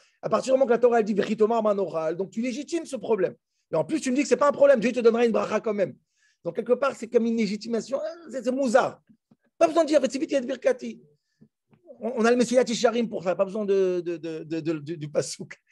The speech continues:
Pour tout ce qui est, euh, euh, Kitsa. Pourquoi la Torah, elle te dit, tu ris Tomar Manochal, mâche un manque d'Emouna avec un Hecher Midoraita. Ça fait qu'Emouna Midoraita. Voilà comment ça s'appelle ce, ce Passouk.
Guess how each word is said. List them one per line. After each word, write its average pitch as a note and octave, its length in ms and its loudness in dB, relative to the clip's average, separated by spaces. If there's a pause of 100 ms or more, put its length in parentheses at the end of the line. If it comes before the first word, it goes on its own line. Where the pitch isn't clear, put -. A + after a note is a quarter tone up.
(360)
Pour - 140 -14
tout A3+ 100 -4
ce F3+ 60 -6
qui G#3 140 0
est, F#3+ 100 8
euh, F3+ 320 6 (300)
euh, F3 760 -2
Kitsa. G3 380 -4 (600)
Pourquoi B3 200 2
la A3+ 80 2
Torah, G3+ 240 0
elle A3+ 80 -2
te F#3 80 0
dit, G3+ 280 -4
tu - 360 -16
ris A#3 220 -6
Tomar G3+ 280 2
Manochal, F3+ 560 -4
mâche G3 280 -4
un D#3 40 -6
manque G#3 300 -2
d'Emouna G3 580 0 (320)
avec G#3+ 280 0
un G#3+ 60 2
Hecher G#3+ 380 2
Midoraita. G#3 520 2 (240)
Ça A3 160 -6
fait D#4+ 180 -6
qu'Emouna B3+ 380 0
Midoraita. A3 600 4 (140)
Voilà D#3+ 160 -6
comment D3 180 -12
ça B2+ 80 -12
s'appelle C3 300 -6
ce, A#2+ 140 -14 (260)
ce - 100 -16
Passouk. - 400 -8